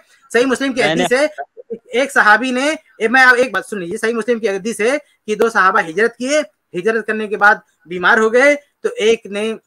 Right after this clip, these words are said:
Speaker 1: जो अपने हाथ काट लिए, उनका इंतकाल हो गया, वो जन्नत में गए। दूसरे ने ख्वाब में देखा और कहा कि आप तो जन्नत में चले गए ये काम करके, तो ये कैसे हो गया? तो उन्होंने कहा कि अल्लाह ताला ने मेरे हिजरत वाले अमल को,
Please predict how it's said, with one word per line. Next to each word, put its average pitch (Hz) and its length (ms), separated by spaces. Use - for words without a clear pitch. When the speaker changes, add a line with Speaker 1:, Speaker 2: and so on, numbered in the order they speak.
Speaker 1:
जो 185 160
अपने 202 200
हाथ 190 280
काट 214 200
लिए, 254 280
उनका 220 200
इंतकाल 196 400
हो 226 80
गया, 254 140
वो 226 80
जन्नत 185 280
में 240 120
गए। 269 200
दूसरे 196 320
ने 226 100
ख्वाब 208 220
में 240 120
देखा 247 300
और 220 160
कहा 226 280
कि 277 760
आप 156 240
तो 196 60
जन्नत 185 260
में 262 80
चले 262 180
गए 269 220
ये 214 140
काम 214 200
करके, 214 340
तो 208 720
ये 214 100
कैसे 254 200
हो 220 120
गया? 156 200
तो 196 60
उन्होंने 202 320
कहा 202 240
कि 214 140
अल्लाह 196 280
ताला 196 300
ने 196 300
मेरे 180 300
हिजरत 196 460
वाले 185 240
अमल 165 240
को, 254 260